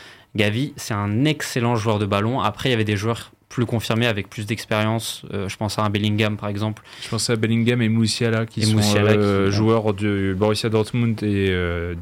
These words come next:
Speaker 2: de, du Bayern Munich, qui, eux, finissent donc, euh, quatrième pour Bellingham, troisième pour Musiala. On a quand même Eduardo Camavinga, deuxième de, de ce cru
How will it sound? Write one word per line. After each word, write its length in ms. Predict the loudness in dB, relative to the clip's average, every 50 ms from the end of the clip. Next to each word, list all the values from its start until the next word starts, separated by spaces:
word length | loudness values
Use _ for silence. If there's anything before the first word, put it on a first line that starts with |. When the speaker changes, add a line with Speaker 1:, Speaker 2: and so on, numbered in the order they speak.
| -10 -12 -8
Speaker 2:
de, 280 | -4 -2 -2 -2 -2
du 120 | -4 -2 -2
Bayern 240 | -2 0 0 0 -2
Munich, 340 | -2 -2 -4 -4 -8 -14 -20 _ -20 -20 -18 -16 -16 -16 -16 -18 -20 -20 -20 _
qui, 140 | -8 -2 0
eux, 100 | 0 0
finissent 500 | 0 0 0 0 0 2 0 0 -2 -2 0
donc, 300 | 0 0 0 -2 -2 -2
euh, 120 | -2 0
quatrième 440 | 0 0 0 0 0 -2 -2 -4 -6
pour 140 | -6 -4 -4
Bellingham, 560 | -2 -2 0 0 0 0 0 0 -2 -4 -6
troisième 460 | -6 -2 -2 0 0 0 0 -2 -2
pour 120 | -2 0 0
Musiala. 480 | 0 0 0 0 0 2 0 0 0 0
On 80 | 0 0
a 60 | 0
quand 120 | 2 0
même 180 | 0 0 -2 -6
Eduardo 320 | -6 -4 -2 -2 0 -2 -2
Camavinga, 560 | 0 0 0 0 0 0 2 2 4 2 2
deuxième 420 | 2 0 0 2 2 2 0 0 -2 -8 -12 _ _ _ -6
de, 500 | -2 -2 0 0 0 0 0 0 -2 -2 -4
de 100 | -6 -6
ce 160 | -6 -4 -6
cru 260 | -4 -2 -2 -2 -4